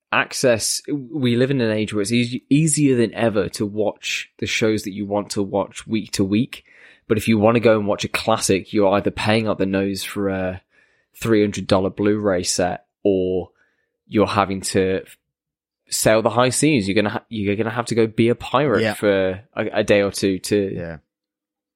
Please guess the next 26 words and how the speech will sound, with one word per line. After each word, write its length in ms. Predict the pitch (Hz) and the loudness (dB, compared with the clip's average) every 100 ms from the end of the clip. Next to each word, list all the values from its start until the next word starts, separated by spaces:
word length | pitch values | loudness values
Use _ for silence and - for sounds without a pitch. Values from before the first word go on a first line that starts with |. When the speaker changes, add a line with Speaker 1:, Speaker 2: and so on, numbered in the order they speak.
| - | -4
Speaker 1:
actually 260 | 113 113 | -2 -4
find 520 | - - 101 110 110 98 | -6 0 2 2 -2 -4
these 260 | 104 101 | -4 -4
episodes. 680 | 104 - 143 - 92 - - | -6 -6 -6 -6 -8 -10 -8
And 260 | 95 98 - - _ _ _ _ _ _ _ 117 | -6 -8 -16 -20 _ _ _ _ _ _ _ -2
i-, 40 | |
if 340 | 117 123 120 | 0 2 2
there's 160 | 120 107 | 2 2
one 200 | 117 117 | 2 2
thing 180 | 110 104 | 0 0
that's 180 | 82 104 | 0 0
lamentable 540 | 95 123 143 123 98 | 2 2 2 2 2
about 240 | 95 92 | 0 -2
all 160 | 104 98 | -2 -4
of 100 | 87 | -2
this, 260 | 95 92 98 | -2 -2 -4
it's 220 | 92 - | -4 -2
that 240 | 101 - | -2 -2
how 260 | - 101 98 | -4 -2 0
many 340 | 98 98 107 | 2 2 2
of 120 | 98 | 0
these 180 | 104 101 | -2 -2
shows 600 | - 98 95 95 95 - - | 0 2 2 0 -4 -8 -6
we've 200 | 101 - | -6 -4
had 380 | - 95 92 - | -2 -2 -2 -6
to 480 | - 101 95 98 | 0 2 2 -2